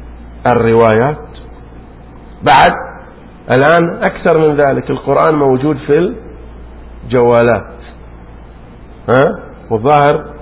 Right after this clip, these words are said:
ليلة نشر القرآن هم يفتحون الجوالات يحطونها على رأسهم يمكن، وهذه مشكلة يا إخوان، هذه مشكلة.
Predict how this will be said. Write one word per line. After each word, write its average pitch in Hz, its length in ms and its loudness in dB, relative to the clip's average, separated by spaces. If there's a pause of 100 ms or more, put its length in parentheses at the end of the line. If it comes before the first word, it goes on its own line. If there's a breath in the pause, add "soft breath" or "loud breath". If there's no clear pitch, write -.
ليلة 127 380 2
نشر 139 320 -4
القرآن 123 480 0
هم 143 160 0
يفتحون 135 360 -4
الجوالات 127 500 2
يحطونها 143 440 -2
على 127 180 -2
رأسهم 110 380 -2
يمكن، 104 320 -8 (2250)
وهذه 120 260 0
مشكلة 139 400 -2
يا 123 160 -2
إخوان، 123 300 -12 (1120)
هذه 117 220 0
مشكلة. 117 440 -6